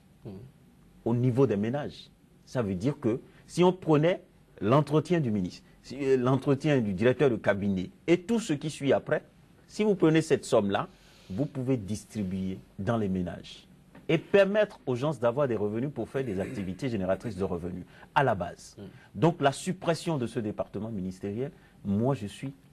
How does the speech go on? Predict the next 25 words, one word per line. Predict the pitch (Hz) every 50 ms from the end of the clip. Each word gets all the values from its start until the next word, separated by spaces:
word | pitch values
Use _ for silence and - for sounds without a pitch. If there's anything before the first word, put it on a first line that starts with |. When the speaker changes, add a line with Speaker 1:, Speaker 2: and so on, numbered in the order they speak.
| _ _ -
Speaker 2:
parfaitement | - 127 - - - 113 - - 110 107 123 - -
en | - 104 104 107
harmonie | 113 120 135 147 170 185 175 - - - - -
Speaker 1:
Mm. | 101 95
Speaker 2:
avec | 98 104 113 -
ce | - - 117
qui | - - 110
est | 95
proposé. | - - 87 - 92 82 78 78 - - - - - -
Speaker 1:
Mm. | - - -
Speaker 2:
Donc | 92 110 120 117 - - -
on | 117
a | 127 139
trois | 135 - 151 147
femmes, | - - 160 147 139 135 139 - _ _ _ _ _ _ -
il | 113 113
avait | 117 113 110 120 110
déjà | 101 101 98 107 104
dit, | 87 82 107 127 -
il | - - _ _ _ -
n'y | -
a | -
pas | - - 180 170
cinquante | - - 123 110 - 127 113 -
cinquante | - 113 - - 139 135 117 - - - -